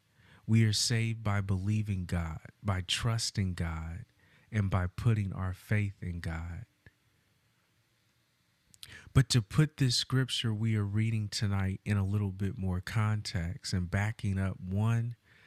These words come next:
chapter in the Genesis fourteen, Abraham had just attacked a, a marauding, um, army and,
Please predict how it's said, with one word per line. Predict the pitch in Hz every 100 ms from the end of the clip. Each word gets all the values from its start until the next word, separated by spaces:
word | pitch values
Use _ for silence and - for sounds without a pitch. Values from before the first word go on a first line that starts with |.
| - _
chapter | - 123 117 147 - 92 90
in | 101 101
the | 95
Genesis | 90 113 110 101 95 90
fourteen, | - 107 98 - - 120 101 90 101 _ - - - - - - _ _ _ -
Abraham | 127 160 135 117 117 117 110 107 110 - _ _ _ _ - - _ -
had | 104 110 - 85
just | - 117 151 156 - -
attacked | 110 - - 135 110 - -
a, | 80 104 107
a | - 104
marauding, | 101 98 110 113 120 117 110 107 - _ -
um, | 110 104 92 95 _
army | 110 113 113 101 90 85
and, | 95 92 87